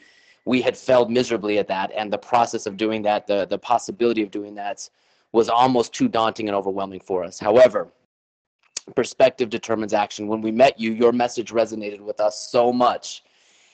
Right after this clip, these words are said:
And when we came into your world, we saw the results that you had with your team. We saw the results that other entrepreneurs that were implementing your cadence had with their teams. And after two masterminds with you and, and getting comfortable with your cadence, we realized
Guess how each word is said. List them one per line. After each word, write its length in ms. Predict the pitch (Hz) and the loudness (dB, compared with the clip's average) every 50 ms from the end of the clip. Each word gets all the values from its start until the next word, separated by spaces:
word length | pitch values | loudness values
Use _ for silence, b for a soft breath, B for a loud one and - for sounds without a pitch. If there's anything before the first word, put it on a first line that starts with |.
| b b | b b
And 100 | - 117 | -4 -2
when 100 | 113 110 | -2 0
we 100 | 110 113 | -2 -2
came 280 | 110 - 135 139 131 131 | -4 -2 0 0 2 0
into 160 | 123 - - | 0 0 2
your 120 | 120 113 107 | 2 2 4
world, 280 | 107 123 123 120 107 | 4 4 4 4 2
we 80 | 107 107 | 0 -4
saw 180 | - - 117 | 0 2 2
the 120 | 110 113 110 | 2 2 0
results 400 | 110 110 98 117 113 110 - - | -2 -2 0 0 0 0 -2 -2
that 220 | - 107 - - | 0 0 0 0
you 260 | 104 104 120 143 143 | -2 2 4 4 4
had 380 | 131 123 110 98 95 95 92 98 | 4 2 0 -2 -2 -4 -4 -2
with 180 | 104 104 104 107 | -4 -4 -2 0
your 160 | 110 110 107 | 0 0 0
team. 380 | - - 104 92 95 95 104 b b b b b b b b - | -2 -6 -10 -10 -10 -10 -10 b b b b b b b b -4
We 80 | 113 | -4
saw 220 | 110 - 127 120 117 | 0 2 2 4 4
the 100 | 120 117 | 4 2
results 480 | 120 117 104 117 120 113 113 - - | 2 0 2 2 4 4 2 0 -2
that 220 | - 117 113 107 - | 0 0 0 2 2
other 300 | - 135 135 127 131 123 | 2 2 4 6 6 6
entrepreneurs 600 | 113 113 117 113 - 120 113 110 110 110 107 104 | 6 4 2 -2 -4 -4 -2 0 0 0 0 0
that 140 | - 104 95 | 0 -2 -2
were 100 | 107 104 | -2 -2
implementing 560 | - 120 123 123 - 120 120 113 113 113 107 | -2 -4 -4 -4 -2 -2 0 0 -2 -2 0
your 180 | 107 113 113 110 | 2 2 2 2
cadence 400 | - - - 107 101 107 104 - | 2 2 0 0 -2 -4 -8 -12
had 200 | - 110 107 101 | -8 -8 -6 -4
with 160 | 101 101 101 | -4 -4 0
their 200 | - 110 113 113 | 2 2 2 2
teams. 480 | 110 - - 104 101 98 98 98 - b b b b b b b b b - | 2 -2 -10 -18 -18 -18 -18 -20 -20 b b b b b b b b b -4
And 280 | 120 113 113 113 110 | -2 0 0 0 2
after 340 | - 117 123 - - - 107 | 2 0 0 0 0 -2 -4
two 680 | 110 - - - - - 165 165 165 160 151 143 139 123 B B B - | -4 -4 -8 -10 -4 0 2 4 6 6 6 6 4 2 B B B -4
masterminds 680 | 113 113 120 123 127 120 - - 123 117 113 110 107 104 | -2 0 0 0 0 -2 0 0 0 0 0 0 -2 -2
with 140 | 110 - 107 | -4 -6 -4
you 280 | 107 110 110 110 110 | -2 -2 0 0 -2
and, 200 | - 92 101 101 | -2 -4 -6 -8
and 260 | - - 104 104 104 | -6 -6 -8 -8 -8
getting 260 | 95 113 113 117 117 113 | -8 -8 -8 -8 -10 -12
comfortable 400 | - - 120 117 120 113 110 113 | -8 -6 -6 -6 -6 -4 -4 -4
with 140 | 113 - | -4 -4
your 80 | 110 104 | -4 -6
cadence, 420 | - - 117 113 110 110 104 - | -4 -4 -4 -4 -4 -6 -8 -8
we 120 | 110 104 104 | -6 -6 -4
realized 560 | 104 113 117 123 113 107 107 107 104 - - | -2 0 2 4 4 2 2 -2 -6 -10 -20